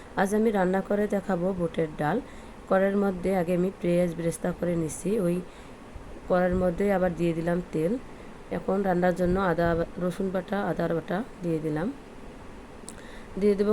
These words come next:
কয়েক ফালি কাঁচামরিচ, অল্প করে পেঁয়াজ কুচি। আমি বেরেস্তা অ্যাড করব, এই জন্য অল্প করে পেঁয়াজ দিতেছি। দিয়ে এখন বাকি উপকরণগুলো দিয়ে দেব। দিয়ে দেব লবণ,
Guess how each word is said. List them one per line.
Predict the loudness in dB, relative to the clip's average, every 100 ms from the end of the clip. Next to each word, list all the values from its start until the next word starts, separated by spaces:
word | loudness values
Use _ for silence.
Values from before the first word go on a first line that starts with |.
| 4
কয়েক | 4 4
ফালি | 2 2 2 2 0
কাঁচামরিচ, | 0 2 2 2 0 -2 -10 -16 -16 -16 -2
অল্প | 0 0 0
করে | 4 4 2
পেঁয়াজ | 2 2 2 -2
কুচি। | -6 -2 0
আমি | 2 2
বেরেস্তা | 2 0 0 0
অ্যাড | 0 0
করব, | -2 0 0 0
এই | 0
জন্য | 0 2 0
অল্প | -4 -4
করে | 0 0 -2 -14 -14 -14 -2
পেঁয়াজ | 2 2 0
দিতেছি। | -6 -8 -2 -4 -4 -14 -16 -16 -16 -16 -16 -16 -14 -14 -14 -16 -16 -14 -4 -2
দিয়ে | 2 2 2 0
এখন | 0 0 0 -10 -16 -18 -18 -16 0
বাকি | 2 4 2
উপকরণগুলো | 2 4 6 6 2 2
দিয়ে | 4 2
দেব। | 2 0 -2 -4 -2
দিয়ে | 0
দেব | 0 0 4
লবণ, | 4 2 0 0